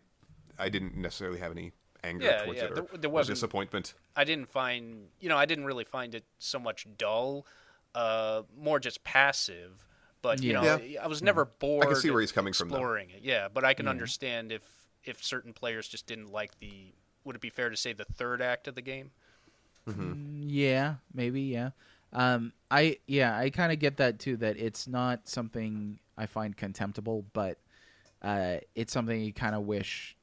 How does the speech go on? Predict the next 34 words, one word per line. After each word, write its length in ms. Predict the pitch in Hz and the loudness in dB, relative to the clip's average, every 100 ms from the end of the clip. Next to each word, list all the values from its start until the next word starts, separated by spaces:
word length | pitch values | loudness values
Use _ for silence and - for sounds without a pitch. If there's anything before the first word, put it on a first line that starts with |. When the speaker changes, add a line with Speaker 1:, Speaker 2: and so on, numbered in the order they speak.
| _ - | _ -6
Speaker 3:
there 140 | 185 | 0
was 140 | 175 | 2
a 60 | 156 | 4
little 280 | 147 147 135 | 4 6 4
more 260 | 127 120 | 2 0
done 280 | 107 107 98 | 0 -2 -2
with 240 | 95 95 104 | -4 -4 -6
it. 180 | 82 - _ _ _ | -10 -14 _ _ _
Speaker 2:
A 60 | 139 | -6
little 180 | 139 95 | -2 0
more 120 | 90 | 0
Speaker 3:
Um, 120 | 87 | -2
Speaker 2:
meat 220 | 117 107 | -6 -8
to 180 | - 98 | -10 -12
it, 100 | 101 - | -12 -12
yeah. 180 | 110 113 | -14 -6
Speaker 3:
Yeah, 480 | 123 123 110 95 87 | 0 4 4 2 -2
a 20 | |
little 220 | 101 101 | -4 -4
more 120 | 98 | -4
meat. 180 | 95 95 | -6 -6
It's 160 | 127 - | -4 -2
an 80 | 180 | 0
interesting 380 | 196 208 196 190 | 0 0 2 4
Speaker 1:
Mm-hmm. 60 | 151 | 4
Speaker 3:
idea, 540 | 127 196 190 110 143 - - - _ - | 4 4 4 4 -2 -10 -20 -20 _ -4
um, 480 | 120 113 107 104 123 - | 0 2 0 -4 -8 -2
but 180 | 117 | 0
yeah, 160 | 110 120 | 2 2
maybe 320 | 110 113 113 | 2 0 0
something 460 | 113 120 107 110 104 | -2 -4 -6 -6 -6
that 280 | 101 - _ | -6 -8 _
could 140 | 113 | -6
have, 300 | 98 98 - | -6 -8 -14